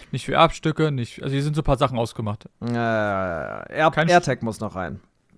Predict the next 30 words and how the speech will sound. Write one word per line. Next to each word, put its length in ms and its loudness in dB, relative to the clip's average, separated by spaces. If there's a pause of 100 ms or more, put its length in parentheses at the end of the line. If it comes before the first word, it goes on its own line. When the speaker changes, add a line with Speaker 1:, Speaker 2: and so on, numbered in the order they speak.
(720)
Speaker 2:
Der 100 4
AirTag 340 4
muss 160 -8
noch 160 -12
rein. 240 -10 (320)
So, 260 6
und 120 2
dann 140 8
Speaker 1:
Mhm. 60 4
Speaker 2:
sind 160 6
das 120 4
insgesamt, 580 4
leider 340 8
Gottes 380 2
kann 120 4
ich 100 2
die 120 -2
Zeilen 480 4
hier 160 8
nicht, 340 -2
äh, 240 0
zählen, 560 0
aber 260 0
es 100 -4
sind 320 4
einige 320 4
Produkte, 420 -8
die 100 -6
mit 220 -10
müssen. 320 -8